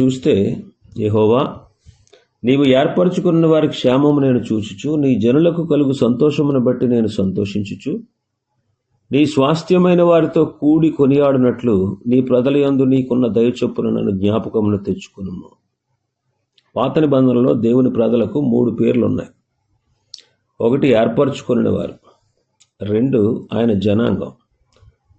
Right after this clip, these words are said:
మూడు ఆయన స్వాస్థ్యం. దేవుడు తాను ప్రమాణం చేసిన రీతిగా వారి పట్ల కార్యము చేయాలని కీర్తనకారుడు ఎదురు చూస్తా ఉన్నాడు.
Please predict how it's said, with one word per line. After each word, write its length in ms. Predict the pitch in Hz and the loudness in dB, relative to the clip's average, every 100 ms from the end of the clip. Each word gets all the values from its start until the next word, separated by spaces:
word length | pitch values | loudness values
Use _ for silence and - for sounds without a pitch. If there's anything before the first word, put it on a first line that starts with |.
| _ 101 | _ -4
మూడు 580 | 113 156 147 110 135 - _ _ - | 0 2 2 0 -2 -10 _ _ -4
ఆయన 220 | 110 117 | -2 0
స్వాస్థ్యం. 640 | 107 - 101 101 - - - _ _ _ _ _ _ _ _ _ _ _ - | -2 -2 -2 -2 -6 -14 -16 _ _ _ _ _ _ _ _ _ _ _ -6
దేవుడు 360 | 107 175 208 196 | 0 2 2 0
తాను 300 | 180 165 143 | 2 0 2
ప్రమాణం 480 | 139 143 170 175 170 | 2 2 2 2 0
చేసిన 280 | 165 160 147 | 0 0 0
రీతిగా 560 | 139 147 139 135 101 113 | 2 0 2 2 2 2
వారి 260 | 117 123 | 2 2
పట్ల 300 | - 131 147 | 2 0 -2
కార్యము 440 | 143 120 127 143 135 | -2 0 2 2 0
చేయాలని 500 | 135 127 113 104 147 | 2 2 2 0 -2
కీర్తనకారుడు 800 | - 131 131 135 131 120 113 | -2 -4 -2 -2 0 0 0
ఎదురు 200 | 107 110 | 0 -2
చూస్తా 440 | 104 107 101 - 90 | -4 -4 -6 -6 -8
ఉన్నాడు. 460 | 87 - - _ | -8 -12 -20 _